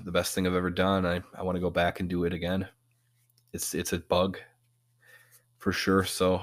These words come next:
I'm gonna be, gonna be d-, doing this podcast and tracking my dives. I wanna dive in Lake Michigan and other places around Michigan. So I'm, I really wanna get into that once I heal my feet up. So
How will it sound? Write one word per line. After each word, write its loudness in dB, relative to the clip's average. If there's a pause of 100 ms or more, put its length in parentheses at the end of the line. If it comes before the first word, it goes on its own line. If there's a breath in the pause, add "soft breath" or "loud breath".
(100)
I'm -4
gonna 4
be, 2 (600 loud breath)
gonna 4
be 8
d-, 6 (300)
doing 6
this 4
podcast 4
and 0
tracking 2
my 2
dives. 2 (140)
I -4
wanna 2
dive 2
in -2
Lake -4
Michigan 0
and -4
other -4 (640 soft breath)
places 2
around 4
Michigan. -4 (720)
So 0
I'm, 0
I 0
really 0
wanna 0
get -2
into -4
that 2
once -4
I 0
heal -2
my 0
feet -6
up. -6
So -4